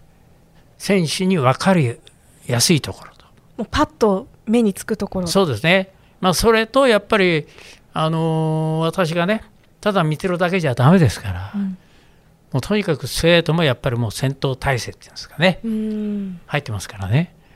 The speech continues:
Speaker 1: 私ももう要するにもう腕を組んで、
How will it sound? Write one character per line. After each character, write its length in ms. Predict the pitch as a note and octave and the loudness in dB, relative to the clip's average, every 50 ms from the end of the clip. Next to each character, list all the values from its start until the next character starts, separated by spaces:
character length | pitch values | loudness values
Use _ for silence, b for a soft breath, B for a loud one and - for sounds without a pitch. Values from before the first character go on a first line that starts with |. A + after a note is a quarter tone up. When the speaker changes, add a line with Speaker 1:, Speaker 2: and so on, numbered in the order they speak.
| b _ | b _
Speaker 1:
私 320 | - C#3 G3 G3 E3+ - G3+ | -2 0 0 0 0 2 2
も 140 | F#3+ G3 | 2 4
も 180 | G3+ G#3+ A#3 G3+ | 4 4 4 4
う 40 | D#3 | 4
要 140 | B2+ C#3 C3 | 2 2 0
す 120 | - - | -2 -2
る 60 | D#3+ D3 | -4 -4
に 100 | C3+ B2+ | -4 -4
も 380 | B2 B2+ C3+ C3 B2 A2 G2+ B B B B B B B B B | -4 -2 -2 -4 -4 -6 -8 B B B B B B B B B
う 100 | - B2+ B2 | -6 -2 0
腕 140 | B2+ C#3+ C#3 | 2 2 2
を 100 | A#2 - | 2 0
組 300 | - - - C3 B2 A#2 | -2 -2 2 2 2 2
ん 20 | |
で、 220 | G#2 G2 F2+ F2+ | 2 0 -4 -4